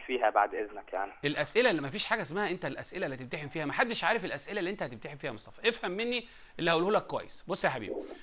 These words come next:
Speaker 2: انت بتدرس المنهج بتاعك، بتاخد البلاغه، بتاخد، والكلام ده يبقى المصطفى والكل، آه، يعني ابنائنا الطلاب،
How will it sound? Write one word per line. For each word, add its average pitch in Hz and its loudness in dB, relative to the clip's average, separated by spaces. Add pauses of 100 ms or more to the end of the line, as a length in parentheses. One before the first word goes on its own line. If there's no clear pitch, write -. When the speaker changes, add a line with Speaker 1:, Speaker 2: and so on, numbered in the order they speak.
(180)
Speaker 2:
انت 247 4 (160)
بتدرس 269 6
المنهج 226 8
بتاعك، 160 2 (440)
بتاخد 247 8
البلاغه، 190 10 (320)
بتاخد، 170 8
والكلام 202 8
ده 233 12
يبقى 214 10
المصطفى 196 6
والكل، 226 10
آه، 160 6
يعني 156 6
ابنائنا 208 6
الطلاب، 147 2